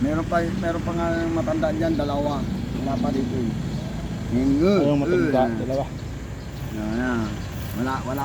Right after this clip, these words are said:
Speaker 1: pa yun eh. Bukas yun siguro. Minsan may yun.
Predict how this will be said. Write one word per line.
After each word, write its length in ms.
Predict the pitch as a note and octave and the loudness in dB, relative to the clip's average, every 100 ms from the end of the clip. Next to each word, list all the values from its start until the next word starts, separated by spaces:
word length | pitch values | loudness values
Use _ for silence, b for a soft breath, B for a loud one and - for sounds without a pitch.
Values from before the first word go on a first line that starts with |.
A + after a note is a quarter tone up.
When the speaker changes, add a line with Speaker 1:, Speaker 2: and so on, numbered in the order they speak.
| C#3 | -4
Speaker 1:
pa 100 | D3 | -2
yun 200 | D3 C3+ B2+ | 0 2 2
eh. 100 | A2 - - - - - - - - - - A2 | 0 -4 -8 -6 -6 -6 -8 -8 -10 -10 -8 -4
Bukas 320 | B2 C3 - | -2 -2 -4
yun 160 | C#3+ C3+ | -2 -2
siguro. 400 | C3+ C3+ B2+ A2 - - A2+ | -2 -2 0 -2 -4 -6 -2
Minsan 260 | B2 D3 C#3 | 0 0 0
may 80 | B2+ | 0
yun. 400 | B2+ C3 B2 | 0 0 0